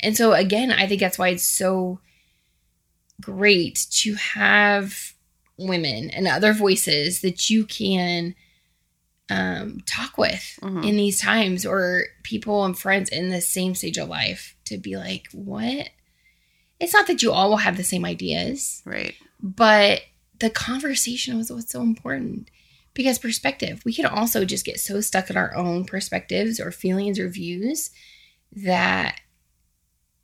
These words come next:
Speaker 1: you're sheltered in that, right?
Speaker 2: Mm-hmm.
Speaker 1: And, um, I think that's, there's power in that
Speaker 2: Yeah.
Speaker 1: too,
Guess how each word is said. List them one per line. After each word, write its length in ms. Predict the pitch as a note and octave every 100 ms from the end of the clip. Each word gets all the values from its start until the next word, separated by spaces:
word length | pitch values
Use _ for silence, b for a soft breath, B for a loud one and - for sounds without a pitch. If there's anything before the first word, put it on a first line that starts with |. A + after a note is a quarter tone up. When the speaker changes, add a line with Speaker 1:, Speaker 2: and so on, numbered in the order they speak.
| _ _ _ _
Speaker 1:
you're 680 | - G3 F#3+ F#3 E3+ E3 -
sheltered 840 | - - G3 A3 - - - - _
in 200 | F#2 F2+
that, 200 | D2 - -
right? 360 | - G#2+ A#2+ -
Speaker 2:
Mm-hmm. 380 | F#3+ F#3 E3 D3+ - _
Speaker 1:
And, 640 | G#3+ A3 G#3 G3+ F#3+ F#3 - _ _ _ _
um, 720 | G3 F#3+ F#2+ F#2 - - G#3+ _ _ _ _ _ _ _ _ -
I 80 |
think 200 | F#3+ G3+
that's, 540 | F#3+ F3+ - - - - -
there's 140 | F3+
power 360 | - - - E2
in 140 | D#2 F2
that 220 | C2+ - _ _
Speaker 2:
Yeah. 240 | F3+ D#3 F#3
Speaker 1:
too, 360 | - D#3+ B2+